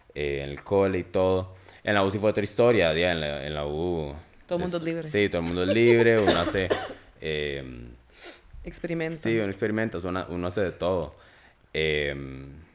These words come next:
Speaker 1: pero, pero sí, con los del cole sí, sí también, eh, como les digo, sí vi un cambio, porque había gente que, eh, siguió en mi vida cuando yo estaba en el closet, cuando, eh, después volví en-,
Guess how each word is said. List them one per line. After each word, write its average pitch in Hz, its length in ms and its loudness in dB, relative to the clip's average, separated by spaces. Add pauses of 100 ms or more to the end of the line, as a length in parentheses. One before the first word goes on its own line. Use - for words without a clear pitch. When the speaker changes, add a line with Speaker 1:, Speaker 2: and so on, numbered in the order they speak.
(160)
Speaker 1:
pero, 76 360 -2
pero 82 140 -2
sí, 117 280 0
con 98 200 -2
los 87 100 0
del 87 140 -4
cole 107 360 2
sí, 92 400 -2
sí 92 120 -8
también, 92 480 0
eh, 76 360 -4 (180)
como 80 200 -6
les 76 100 -4
digo, 85 160 -4
sí 85 180 -4
vi 82 80 -2
un 87 120 -4
cambio, 101 500 2
porque 90 240 -4
había 85 180 0
gente 85 200 -6
que, 90 260 -2 (400)
eh, 73 240 -4
siguió 76 280 -8
en 80 80 -6
mi 82 100 -4
vida 95 360 0
cuando 69 300 -8
yo 69 140 -8
estaba 85 380 0
en 67 60 -8
el 69 100 -12
closet, 107 680 4
cuando, 73 500 -4 (440)
eh, 76 260 0
después 80 440 0
volví 73 300 -2
en-, 78 140 -4